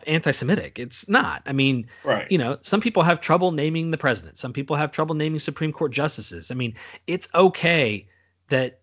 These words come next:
Speaker 1: you don't know that fact off the bat. I mean, f-, the Lord knows that the Holocaust had some influence. It kind of reinforced the need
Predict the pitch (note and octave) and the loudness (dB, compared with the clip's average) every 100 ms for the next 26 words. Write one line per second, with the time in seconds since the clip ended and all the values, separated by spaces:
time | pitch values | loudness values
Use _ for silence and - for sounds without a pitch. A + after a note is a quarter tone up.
0 | _ B2+ C#3 D3+ - B2 C3+ D3 A2+ - | _ -2 0 0 -2 -4 2 2 0 0
1 | D3+ D3 A#2+ A2+ - F#2+ D3 D#2+ - C3+ | 0 0 -2 -4 -6 -4 -2 -2 -6 -6
2 | C3+ C3 - _ _ _ _ _ _ _ | -4 -4 -10 _ _ _ _ _ _ _
3 | _ - D3+ B2+ B2+ A#2+ C3 F#3+ B2+ D#3+ | _ -4 -4 -4 -8 -4 4 4 6 6
4 | B2 A2 G2+ - _ _ _ _ _ A#2+ | 4 2 -4 -12 _ _ _ _ _ 0
5 | C3 A#2+ - _ B2+ A2+ D#3+ E3 C3+ - | 2 2 0 _ -8 0 2 4 2 0
6 | C#3+ - F#2 C#3+ E3+ - F2 F2 - B2+ | -2 -4 -6 -6 -6 -8 -14 -14 -14 -12
7 | B2+ - D3 A#2+ G#2+ B2+ C#3+ A#2+ G#2+ - | -8 -4 -4 -4 -6 -4 -4 -4 -8 0
8 | C#3+ D3 - - - A#2 G#2+ G#2 C#3+ D3 | 2 2 -2 -14 -14 -10 -8 -4 0 0
9 | A2+ G#2 | 0 -4